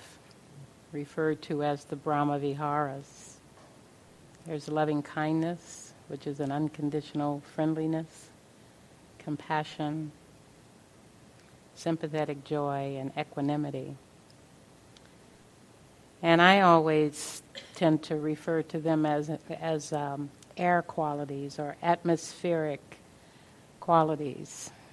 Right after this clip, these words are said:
because it's like the climate that we can walk in the world with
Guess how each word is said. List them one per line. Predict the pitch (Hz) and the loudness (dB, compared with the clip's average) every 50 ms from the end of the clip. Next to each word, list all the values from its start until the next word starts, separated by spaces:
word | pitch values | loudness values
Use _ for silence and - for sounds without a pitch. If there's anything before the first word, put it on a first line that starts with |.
| - - | -18 -12
because | - 165 151 - - 180 160 156 151 - | -10 -10 -10 -6 -2 0 0 0 0 -2
it's | 165 147 - - - | -6 -8 -8 -8 -4
like | 170 160 156 151 - - | -2 0 0 0 -2 -4
the | - 147 | -8 -8
climate | - - - 180 170 170 170 170 170 - - - - - - - - - - - - - - - - - - | -6 -2 4 6 8 8 8 6 4 2 -2 -6 -14 -16 -20 -20 -20 -20 -20 -20 -20 -20 -20 -20 -20 -20 -8
that | - 160 160 151 147 147 - - | -2 2 2 2 2 0 -4 -6
we | - 170 170 175 | -2 -2 0 -2
can | 160 - - 180 165 160 160 160 | -2 -2 -2 0 2 2 2 2
walk | 156 160 160 165 170 - - | 4 6 6 6 4 4 2
in | 165 165 | 0 0
the | 160 | 2
world | 156 160 160 165 165 165 165 165 - | 2 2 2 2 2 2 0 0 -2
with | 160 156 147 147 147 | -4 -4 -4 -6 -8